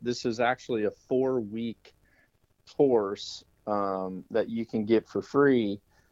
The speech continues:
that will walk you through all of the steps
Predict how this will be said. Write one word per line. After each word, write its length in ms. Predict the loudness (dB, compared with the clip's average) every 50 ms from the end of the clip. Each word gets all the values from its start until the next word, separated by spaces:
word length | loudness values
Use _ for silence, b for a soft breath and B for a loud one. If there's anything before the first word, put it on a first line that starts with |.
| _ _ _
that 260 | 6 8 8 8 8 6
will 200 | 4 2 2 0
walk 460 | -2 -2 2 4 6 6 4 4 0 -6
you 160 | -8 -8 -8
through 480 | -10 _ -10 -8 -6 -6 -6 -6 -8 -6 -2
all 380 | 2 4 6 6 6 4 2
of 120 | 0 -2 -6
the 80 | -10 -14
steps 800 | -14 -16 -10 -4 -2 0 2 2 0 -2 -6 _ -20 -20 -20